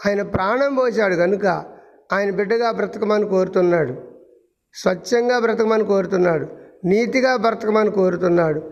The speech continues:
ఆయన హృదయం ఇవ్వమని అడుగుతా ఉన్నాడు,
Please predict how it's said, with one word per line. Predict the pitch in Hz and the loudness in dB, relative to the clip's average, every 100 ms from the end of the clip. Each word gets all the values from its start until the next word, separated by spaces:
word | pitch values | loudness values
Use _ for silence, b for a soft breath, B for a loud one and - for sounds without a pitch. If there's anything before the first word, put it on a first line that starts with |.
| B B - | B B -4
ఆయన | 190 190 | -2 0
హృదయం | 175 196 233 277 277 | 0 0 0 0 2
ఇవ్వమని | 247 233 240 | 0 2 2
అడుగుతా | 220 208 214 220 | 2 0 0 0
ఉన్నాడు, | 208 202 196 165 143 | 2 2 2 2 0